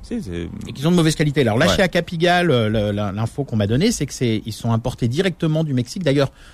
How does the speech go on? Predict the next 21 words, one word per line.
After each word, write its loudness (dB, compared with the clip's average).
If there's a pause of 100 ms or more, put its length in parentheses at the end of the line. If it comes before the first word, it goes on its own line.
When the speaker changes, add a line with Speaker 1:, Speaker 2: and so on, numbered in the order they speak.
(400)
Speaker 2:
tous 4
les, 6
bon, -2
alors, -2
tous -2
les 4
produits 0
frais 0
arrivent 2
de 0
Rungis, 0
euh, -4
plusieurs -2
fois 2
par, 2
euh, 0
par -4
semaine. 2
D'ailleurs, 0
c'est -4
Grant, 2